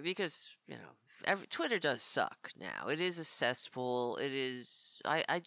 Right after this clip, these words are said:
simply, please, if you're, if you work for Threads, if you're a developer on Threads,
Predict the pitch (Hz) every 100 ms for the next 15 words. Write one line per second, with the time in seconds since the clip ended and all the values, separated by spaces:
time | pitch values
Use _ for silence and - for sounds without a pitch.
0 | - - - - - - 240 - 190 190
1 | 170 107 - 214 220 127 104 - - 196
2 | 202 240 254 240 202 233 254 226 220 -
3 | 170 - 127 135 160 170 160 165 - 185
4 | 180 160 143 127 123 151 180 - 180 110
5 | 151 147 156 151 151